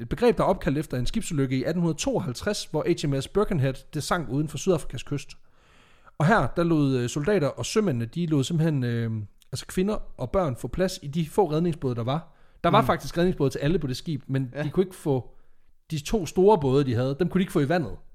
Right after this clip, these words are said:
Speaker 1: Blandt andet, fordi der var for meget maling i hejsesystemet på den ene, så de kunne ikke få den i vandet. Øhm, så det
Speaker 2: What?
Speaker 1: endte, ja, så det endte med, at
Speaker 2: Men
Speaker 1: man
Speaker 2: i det
Speaker 1: havde
Speaker 2: mindste var det nymalet og flot, da det gik ned.
Speaker 1: Præcis.
Speaker 2: Okay, ja.
Speaker 1: Så man havde en trækbåd, hvor der var plads, og så var der tre mindre både.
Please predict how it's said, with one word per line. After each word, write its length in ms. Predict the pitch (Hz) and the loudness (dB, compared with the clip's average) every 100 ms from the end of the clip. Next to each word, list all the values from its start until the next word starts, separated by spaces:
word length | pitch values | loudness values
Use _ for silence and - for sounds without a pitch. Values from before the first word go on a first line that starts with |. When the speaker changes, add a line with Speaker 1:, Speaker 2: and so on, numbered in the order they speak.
| - - - - - - | -20 -20 -20 -20 -20 -4
Speaker 1:
Blandt 180 | 156 156 | 0 2
andet, 200 | 190 185 | 2 2
fordi 140 | 151 | 0
der 80 | 143 | 0
var 120 | 135 | 0
for 140 | - 139 | 0 -2
meget 180 | 143 | 0
maling 580 | 165 165 185 208 127 113 - | 0 2 2 2 0 -2 -4
i 260 | 139 117 - - | -4 -4 -6 -2
hejsesystemet 800 | 175 202 160 - 135 - 127 120 | 0 0 -2 -6 -6 -4 -4 -4
på 100 | 110 | -6
den 120 | 123 143 | -6 -2
ene, 280 | 160 180 175 - - | 0 -2 -4 -12 -20
så 100 | - | -6
de 80 | 165 | -4
kunne 80 | 214 | -4
ikke 100 | 196 | -4
få 80 | 139 | -2
den 80 | |
i 80 | 151 | 0
vandet. 260 | 135 117 120 _ _ _ _ _ _ _ _ | 0 -4 -8 _ _ _ _ _ _ _ _
Øhm, 520 | 143 143 135 131 127 - | -2 0 0 -2 -4 -2
så 120 | 180 | 4
det 100 | 185 | 8
Speaker 2:
What? 120 | 208 | 6
Speaker 1:
endte, 320 | 170 160 185 | 4 0 2
ja, 180 | 151 117 | 2 0
så 120 | - | 0
det 80 | 185 | 2
endte 120 | 214 | 2
med, 60 | 202 | 2
at 40 | |
Speaker 2:
Men 0 | |
Speaker 1:
man 100 | 151 | 2
Speaker 2:
i 60 | 160 | 4
det 40 | |
Speaker 1:
havde 120 | 190 208 | 4 4
Speaker 2:
mindste 300 | 220 - 139 | 2 2 -2
var 60 | |
det 120 | 139 | 0
nymalet 400 | 165 220 170 131 | 4 4 4 2
og 60 | 127 | -2
flot, 300 | - 175 180 | 2 2 2
da 60 | 131 | -2
det 140 | 120 | -2
gik 20 | |
ned. 120 | 131 | 0
Speaker 1:
Præcis. 380 | 131 143 202 131 | 4 4 4 2
Speaker 2:
Okay, 220 | 175 165 139 | 2 4 4
ja. 140 | 156 147 | 2 0
Speaker 1:
Så 100 | - | 0
man 120 | 180 | 2
havde 180 | 175 226 233 | 4 4 2
en 240 | 262 147 | 0 0
trækbåd, 580 | - 196 196 143 113 113 - - - - | 0 -2 0 -2 -2 -4 -10 -20 -18 -2
hvor 120 | 135 | 0
der 80 | 135 | 2
var 80 | 131 | 0
plads, 260 | 165 175 | -2 -2
og 80 | 151 | -2
så 80 | 180 | 0
var 60 | 170 | 0
der 60 | |
tre 200 | 170 202 | 0 0
mindre 320 | 156 165 165 | 2 0 -2
både. 300 | 110 117 131 | -6 -6 -6